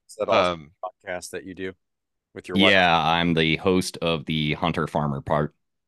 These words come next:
Speaker 3: uh, Artisan podcast. I've tried to look at the issue from some different angles and bring in perspectives of people that you don't often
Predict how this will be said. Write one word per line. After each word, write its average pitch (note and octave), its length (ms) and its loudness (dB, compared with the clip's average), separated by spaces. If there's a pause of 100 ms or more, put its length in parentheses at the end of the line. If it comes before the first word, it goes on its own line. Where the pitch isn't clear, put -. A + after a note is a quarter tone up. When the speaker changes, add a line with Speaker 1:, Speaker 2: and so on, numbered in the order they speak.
(100)
Speaker 3:
uh, C#2 320 -2
Artisan D#2 380 -2
podcast. D2 640 -4
I've D2+ 120 -6 (100)
tried D#2+ 340 -2
to D2 440 0 (420)
look D2 440 0
at D2+ 240 -2
the D#2 180 -4
issue D2+ 360 -2
from D2+ 240 -2
some C#2+ 200 -4
different D2 360 -4
angles C#2 460 -6
and C#2+ 140 -4
bring D2 200 -4
in C#2 180 -4
perspectives C#2+ 600 -6
of C#2+ 120 -10
people C#2+ 280 -8
that - 200 -6
you D2 80 -6
don't C#2+ 280 -4 (120)
often C#2+ 600 -2